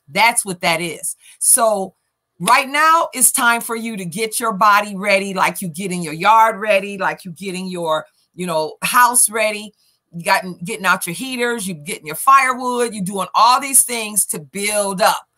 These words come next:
and be ready for when we go down for the hibernation. Get your body ready. Don't let your body go out on you and you gotta drag it along and try to get it going.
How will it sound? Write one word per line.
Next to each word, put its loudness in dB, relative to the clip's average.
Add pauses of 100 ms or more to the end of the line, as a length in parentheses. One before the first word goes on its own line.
(280)
and -2
be -6
ready 0
for -8
when -6
we -6
go 0
down 2
for -6
the -2
hibernation. -2 (1000)
Get -4
your -8
body 0
ready. -4 (400)
Don't 2
let 2
your 0
body 4 (160)
go 0
out 6
on -4
you -10 (260)
and -4
you -4
gotta 4 (180)
drag 4
it -2
along 4
and -8
try 2
to -4
get -10
it -12
going. -2